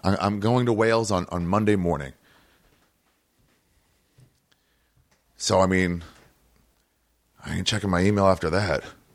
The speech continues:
I might bring my phone with me to keep up with my camp at, at Glastonbury. I'm doing two sets. By the way, if you wrote down my set time, I'm trying my damnedest to get out of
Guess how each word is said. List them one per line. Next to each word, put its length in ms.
I 120
might 260
bring 160
my 120
phone 300
with 200
me 80
to 100
keep 240
up 100
with 100
my 100
camp 400
at, 200
at 140
Glastonbury. 680
I'm 60
doing 200
two 160
sets. 260
By 140
the 80
way, 100
if 100
you 60
wrote 140
down 120
my 100
set 260
time, 260
I'm 80
trying 320
my 220
damnedest 500
to 80
get 180
out 140
of 220